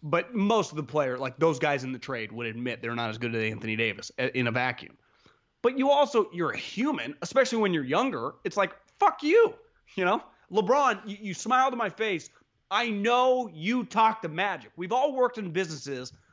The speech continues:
where a guy acts like he's not some politician behind the scenes. Clearly he's working the channels.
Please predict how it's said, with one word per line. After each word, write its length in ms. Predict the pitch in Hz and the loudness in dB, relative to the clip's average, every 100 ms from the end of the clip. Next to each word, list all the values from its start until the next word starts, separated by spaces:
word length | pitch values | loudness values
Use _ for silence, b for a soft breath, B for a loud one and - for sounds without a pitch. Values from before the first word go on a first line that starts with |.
| b b | b b
where 160 | 180 | 0
a 60 | 185 | 2
guy 220 | 190 202 135 | 2 0 0
acts 320 | 165 170 180 | 0 0 -2
like 180 | 165 160 | -2 -2
he's 180 | 151 151 | -10 -4
not 240 | 175 165 | -2 -2
some 160 | 180 165 | -8 -4
politician 580 | 170 165 165 160 156 | -2 0 -2 -2 -4
behind 300 | 143 151 151 | -2 -2 -2
the 40 | 139 | -2
scenes. 240 | 151 139 | -4 -6
Clearly 540 | - - 143 147 147 147 | -8 -4 2 4 4 4
he's 180 | 143 | 2
working 340 | 131 143 143 143 | 4 2 4 0
the 60 | |
channels. 520 | 127 143 147 156 160 | 2 0 2 0 -2